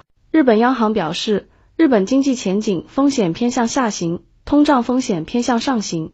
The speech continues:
日本经济增速可能在二零二六财年放缓，预计经济将继续温和增长，但增速有所放缓。日本经济增速可能从二零二七财年起温和回升。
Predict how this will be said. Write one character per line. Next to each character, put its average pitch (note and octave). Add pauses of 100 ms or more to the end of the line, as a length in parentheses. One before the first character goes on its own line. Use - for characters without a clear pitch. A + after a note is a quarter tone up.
(460)
日 D4+
本 G#3
经 B3+
济 C4
增 C4
速 C4+
可 G3+
能 F3
在 A3+
二 C4
零 A3
二 B3
六 A#3+
财 G3+
年 F#3
放 A3+
缓， - (380)
预 C#4+
计 C4
经 C4+
济 C4+
将 B3
继 B3+
续 A3+
温 A#3
和 A3+
增 A#3
长， F3 (400)
但 A#3
增 C#4+
速 C#4+
有 G3
所 F3+
放 A3
缓。 - (400)
日 D4+
本 A3+
经 B3
济 B3+
增 B3
速 A#3+
可 G3+
能 F3+
从 G3+
二 B3
零 G#3+
二 B3
七 C4+
财 F#3+
年 G3+
起 -
温 B3
和 F#3
回 F3
升。 G#3+